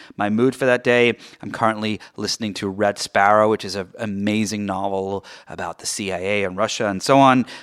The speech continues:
Um, I'm, I just finished listening to Stephen King's eleven twenty-two sixty-three, which was mind-blowing. Uh, I sometimes listen to nonfiction books too. I listened to The Big Picture recently, which is Sean Carroll's book. He was a guest on the show once.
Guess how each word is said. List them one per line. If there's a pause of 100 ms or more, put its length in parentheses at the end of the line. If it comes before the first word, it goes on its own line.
(100)
Um,
I'm,
I
just
finished
listening
to
Stephen
King's
eleven
twenty-two
sixty-three,
which
was
mind-blowing. (340)
Uh,
I
sometimes
listen
to
nonfiction
books
too.
I
listened
to
The
Big
Picture
recently,
which
is
Sean
Carroll's
book.
He
was
a
guest
on
the
show
once.